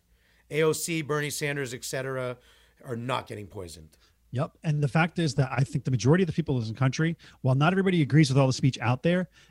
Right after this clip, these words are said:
Speaker 2: if you agree with democracy, that means you agree with speech, which means you agree not necessarily with what people are saying, but that they have the right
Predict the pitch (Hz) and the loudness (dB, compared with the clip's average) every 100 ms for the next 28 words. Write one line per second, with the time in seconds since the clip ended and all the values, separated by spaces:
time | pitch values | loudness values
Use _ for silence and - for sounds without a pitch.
0 | - 147 - 127 202 175 135 156 135 - | 0 0 0 2 2 2 4 4 4 2
1 | 123 120 131 156 185 190 151 139 160 143 | 4 4 0 -4 -2 -4 -2 2 2 4
2 | 160 110 139 143 - - 156 139 131 135 | -2 2 2 2 -2 0 0 0 -2 0
3 | 110 160 147 113 113 143 185 147 156 170 | 0 -4 -4 -8 -4 -2 0 0 -2 -2
4 | 160 - 156 139 92 95 104 - 180 190 | 0 2 2 2 0 -2 -4 -2 -2 0
5 | 190 - 196 214 - 127 135 - 117 123 | -2 -4 -4 -6 -6 -6 -6 -4 -2 -2
6 | 107 107 95 117 139 | -2 -4 0 0 0